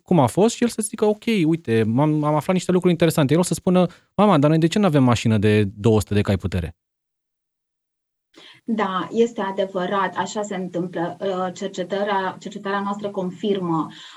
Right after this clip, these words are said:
Speaker 2: uh, faptul că, uh, at-, pandemia și utilizarea timpului în exces în online a afectat bunăstarea copiilor.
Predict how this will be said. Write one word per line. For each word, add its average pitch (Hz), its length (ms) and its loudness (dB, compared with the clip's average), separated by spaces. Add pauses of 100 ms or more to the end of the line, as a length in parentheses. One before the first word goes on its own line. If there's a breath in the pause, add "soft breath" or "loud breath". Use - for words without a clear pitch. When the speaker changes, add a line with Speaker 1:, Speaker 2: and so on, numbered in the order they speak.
Speaker 2:
uh, 175 200 -4 (100)
faptul 196 380 -4
că, 175 580 0
uh, 165 520 -2
at-, 175 180 -6 (120)
pandemia 190 720 -4
și - 240 -6
utilizarea 185 720 -6
timpului 185 680 -6
în 202 140 -6
exces 208 560 -6
în 180 100 -6
online 180 460 -4
a 185 120 -2
afectat 170 460 -6
bunăstarea 165 600 -6
copiilor. 160 680 -6